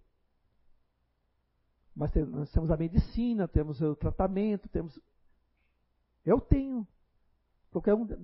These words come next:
nós pode ter. Doença nós vamos ter. Dificuldades nós vamos ter. Mas também temos a, também que ter uma coisa em mente. A vida do espírito,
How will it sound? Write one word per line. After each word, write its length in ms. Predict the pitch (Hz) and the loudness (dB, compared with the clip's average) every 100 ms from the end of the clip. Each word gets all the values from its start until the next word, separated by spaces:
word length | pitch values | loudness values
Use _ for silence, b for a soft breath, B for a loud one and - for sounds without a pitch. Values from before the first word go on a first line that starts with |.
| - | -2
nós 200 | 196 - | -2 0
pode 260 | 220 180 | -2 0
ter. 340 | 170 208 247 233 - _ _ _ _ _ _ _ _ _ _ _ - | 4 4 4 -8 -14 _ _ _ _ _ _ _ _ _ _ _ -2
Doença 240 | 175 262 | 0 0
nós 160 | 254 240 | 0 -2
vamos 200 | 254 233 | -2 -4
ter. 400 | - 180 117 127 - | 0 0 -2 -12 -6
Dificuldades 640 | 180 - - 160 208 220 | -4 -4 -4 2 2 2
nós 180 | 247 233 | -4 -4
vamos 200 | 262 226 | -6 -6
ter. 320 | - 190 139 _ _ - | -4 -4 -4 _ _ -2
Mas 140 | 185 | 0
também 240 | 196 220 | 2 0
temos 340 | 202 208 208 180 | 0 0 0 -2
a, 60 | |
também 560 | - - 185 180 214 226 _ _ _ 370 - _ | -4 -2 -4 -2 -6 -8 _ _ _ -16 -16 _
que 80 | - | 2
ter 120 | 196 | 4
uma 120 | 208 | 4
coisa 260 | 214 208 220 - | 2 0 -2 -6
em 100 | 202 | -6
mente. 540 | 214 220 175 156 131 _ _ _ _ _ _ _ _ _ | -2 -4 -4 -8 -10 _ _ _ _ _ _ _ _ _
A 140 | 156 156 | -2 -2
vida 260 | 165 262 | 4 4
do 80 | 202 | 4
espírito, 720 | 185 - 185 220 233 - 131 | 0 0 -2 -2 -4 -6 -10